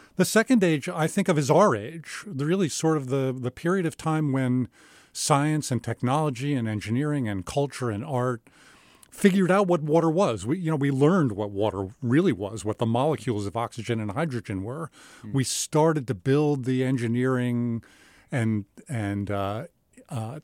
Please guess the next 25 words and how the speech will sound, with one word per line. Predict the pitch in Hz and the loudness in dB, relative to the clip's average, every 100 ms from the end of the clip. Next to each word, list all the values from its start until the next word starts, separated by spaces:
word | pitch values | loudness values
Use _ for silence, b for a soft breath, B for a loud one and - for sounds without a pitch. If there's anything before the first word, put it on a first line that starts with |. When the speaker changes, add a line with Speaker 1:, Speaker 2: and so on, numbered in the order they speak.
| _ | _
Speaker 1:
technical | 160 160 151 143 | -2 0 0 0
infrastructure | 135 135 139 - - 120 - 123 | 0 -2 -4 -4 -4 -4 -4 -6
to | 110 117 | -6 -4
help | 107 131 120 | -2 -2 -2
us | 110 - B B B B | -4 -6 B B B B
get | - 127 | 0 2
the | 131 | 2
water | 104 113 113 | 2 2 0
we | 104 | 0
want | 104 101 98 101 | -2 -2 -2 -4
and | 95 | -6
to | 117 | -6
use | 92 101 101 | -4 -4 -4
the | 104 | -6
water | 90 95 95 | -4 -4 -4
that | 101 | -6
we | 101 101 | -6 -6
use | 98 101 | -6 -8
today. | - 101 95 98 135 B B B B B | -6 -4 -4 -8 -12 B B B B B
And | 175 | 2
the | 180 | 2
second | - 214 226 | 2 2 4
age | 180 143 | 2 2
really | 135 139 175 135 | 0 2 2 2
is | 127 - - | -2 -6 -10